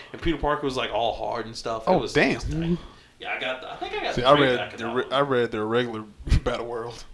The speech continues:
Speaker 1: Yeah, just, like, the straight,
Speaker 2: Yeah, I
Speaker 1: the,
Speaker 2: read that.
Speaker 1: yeah.
Speaker 2: I didn't read anything after.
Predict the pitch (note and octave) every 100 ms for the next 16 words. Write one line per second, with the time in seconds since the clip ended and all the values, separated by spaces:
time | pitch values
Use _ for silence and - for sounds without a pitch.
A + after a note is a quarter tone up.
0 | - - - - - - - C3 B2+ A#2
1 | A#2+ B2 B2 A#2 A#2 - B2 A#2+ A2+ G#2+
2 | B2+ B2+ A2 B2+ C#3 C3+ A#2+ A#2 C#3+ C#3
3 | C3+ B2 B2+ A#2+ A#2 A#2 A#2 A2